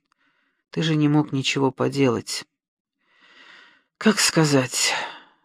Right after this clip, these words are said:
Но все равно спасибо тебе. Он открыл перед ней дверцу. Залезай, поедем дальше.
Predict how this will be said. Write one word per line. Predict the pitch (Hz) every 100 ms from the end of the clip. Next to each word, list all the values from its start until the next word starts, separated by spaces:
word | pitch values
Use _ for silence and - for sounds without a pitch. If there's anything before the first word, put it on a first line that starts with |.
| _
Но | - 160
все | -
равно | 190 180 180
спасибо | - 151 160 196 170
тебе. | 151 - - 127 - _ _ _ _ - -
Он | 156
открыл | 175 - 214 196
перед | 185 175 165
ней | 175
дверцу. | 156 165 151 127 - 131 123 _ _ _ _ _ _ _
Залезай, | 156 175 170 160 143
поедем | - 147 143 135 135
дальше. | 135 123 107 - 107